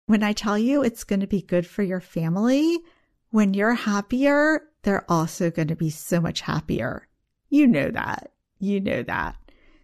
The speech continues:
I'm excited for you to find some new hobbies or rediscover your old hobbies. It's gonna be so much fun. And I wish you the joy and better balance that a hobby will bring you.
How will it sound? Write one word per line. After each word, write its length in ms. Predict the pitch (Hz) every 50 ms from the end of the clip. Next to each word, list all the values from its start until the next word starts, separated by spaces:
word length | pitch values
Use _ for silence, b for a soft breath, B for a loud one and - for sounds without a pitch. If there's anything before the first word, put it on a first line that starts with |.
| b b b _ _ _ _ _ _ _ _ _ _
I'm 120 | - 190 196
excited 560 | 175 - - - - 277 269 277 294 302 285
for 140 | 294 - 285
you 320 | 277 262 254 254 262 262 247
to 100 | 180 175
find 360 | - - 208 196 202 208 208
some 220 | - - 208 190 180
new 160 | 175 175 180
hobbies 840 | - - 254 254 254 269 262 269 262 262 262 262 269 277 262 - - - _
or 160 | 190 175 165 -
rediscover 640 | 196 214 240 247 269 262 - - 254 240 240 240 233
your 240 | 208 196 208 202 -
old 280 | - 262 285 302 302 294
hobbies. 800 | 269 285 285 285 285 285 285 285 285 294 294 294 294 - - - _ _ _ _ _ _ _ _ _ _
It's 220 | - 226 - - -
gonna 220 | 233 226 214 208
be 120 | 190 196 190
so 300 | - - - 185 170 160
much 220 | - - - -
fun. 440 | - 156 147 135 135 - 240 240 240 - _ _ _ -
And 140 | 208 202 180
I 120 | 175 170
wish 260 | 170 175 180 - -
you 100 | 196 180
the 120 | 175 - 165
joy 640 | - - - - 277 277 285 294 294 302 302 277 - _ -
and 220 | 202 185 170 -
better 260 | - 175 175 190 208 214
balance 640 | - - 165 170 160 175 185 190 202 220 - - - _ -
that 120 | 185 170
a 60 | 175
hobby 560 | 170 - - 160 156 160 156 180 165 170 160 -
will 160 | 165 165 160
bring 260 | - - 143 151 156
you. 400 | 151 143 135 147 147 156 180